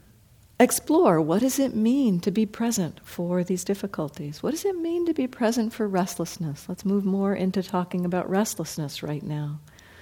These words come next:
Restlessness as a quality of body, you know, has a, this, um, kind of jumpy feeling I talked about before. Um, the mental restlessness has this mental quality of feeling like it's hard for the mind to settle on any one thing.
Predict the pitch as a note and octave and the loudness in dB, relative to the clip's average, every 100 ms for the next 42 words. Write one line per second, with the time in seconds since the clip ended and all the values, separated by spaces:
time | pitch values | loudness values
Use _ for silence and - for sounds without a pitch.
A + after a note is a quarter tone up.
0 | - - - - - F#3 G3 - F#3 - | -20 -20 -20 -12 6 8 8 6 2 4
1 | E3+ D3+ E3+ E3 E3 - E3+ F#3 F#3+ E3+ | 0 2 0 0 -2 -2 2 4 4 2
2 | D#3 D3+ - - - - - E3 D3+ C#3+ | 2 0 -8 -20 -20 -8 2 4 4 0
3 | C#3+ E3 A3 C4+ D#3 D#3 A#3 - - - | 0 0 2 2 2 2 -2 -4 -20 -20
4 | - D#3+ E3 E3+ F3+ F3+ F#3 E3+ - - | -8 -4 -2 -2 0 0 2 0 -4 -20
5 | - - D#3 F3 - - D#3 D3 D3+ C#3+ | -20 -12 -2 0 0 0 2 2 0 -4
6 | F3 F#3 E3+ D3+ D3+ F#3 G3+ A3 F#3 E3 | -4 0 0 0 4 6 8 6 4 4
7 | E3+ D#3+ D3+ D3 D#3+ D3 D3 D#3+ C#3+ C#3 | 4 2 0 -2 0 -2 0 -2 0 0
8 | D#3 D3 D#3+ C#3 D#3+ A#3 - - - - | 0 0 -2 0 -2 -4 -10 -20 -20 -20
9 | - - - - - E3+ D#3+ D3+ D3 D3+ | -20 -20 -20 -8 -2 0 0 0 -2 -4
10 | - - - - - - - - E3 D#3 | -10 -20 -20 -20 -20 -20 -20 -6 0 4
11 | D#3+ F#3 - A3+ G3 E3 E3 - E3 - | 8 8 8 6 6 6 4 2 -2 0
12 | D#3+ D3+ - D#3+ - D3 F3 E3 E3 G#3+ | -2 -2 -2 -2 -2 -4 0 4 6 6
13 | G3+ F#3+ D3+ - F3+ D#3+ E3 D#3 D3+ D3+ | 6 2 0 2 4 4 4 2 2 0
14 | D3 - F3 E3 D#3 D3+ D#3 D#3+ F3 - | -2 4 4 6 2 0 -2 0 -2 -4
15 | - G3 F#3+ F#3 F3 E3 E3 F3 F3+ F3 | 2 6 6 4 0 4 4 6 4 2
16 | D#3+ - F#3+ G#3+ F3 D#3 D3 D#3 E3+ E3+ | -4 2 4 4 4 4 2 0 2 2
17 | D#3 D#3 C#3+ - G3+ G#3+ D3 G#3+ | 0 -2 -4 -6 -2 -2 -2 -4